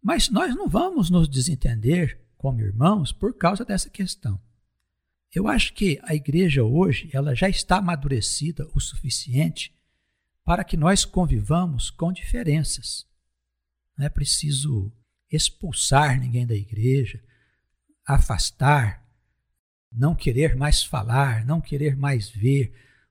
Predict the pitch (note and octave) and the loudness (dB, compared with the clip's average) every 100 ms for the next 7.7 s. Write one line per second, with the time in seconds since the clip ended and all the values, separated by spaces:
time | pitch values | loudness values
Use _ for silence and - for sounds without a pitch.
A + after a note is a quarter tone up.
0 | - C#3+ - F3 D#3+ D3+ - E3+ - E3+ | -2 -2 0 0 2 0 0 0 2 0
1 | C#3+ A#2+ C3+ - G2 C3 D#3+ A#2+ - - | 0 -2 -4 -2 0 2 2 0 -8 -2
2 | C3+ D3+ A#2+ C3+ - - B2 D#3+ F#3 G#3+ | 0 2 0 -2 -4 -2 2 2 0 -8
3 | - - - A2+ A2+ - A#2 A2+ - E3 | -10 -12 -4 -2 0 -2 -6 -8 -4 -4
4 | G#3 A#3 C#3+ F3+ - - _ _ _ - | -2 -4 -4 -2 -4 -6 _ _ _ 2
5 | D#3+ - - A#2+ B2 - - - _ _ | 2 2 4 4 4 -2 -10 -18 _ _
6 | _ _ - A3+ A#3+ D#4 - D#4+ - D#4 | _ _ 0 2 2 2 2 2 2 0
7 | D#4+ F4 F#4+ - A3+ D3 - | -6 -8 -2 0 0 -2 -6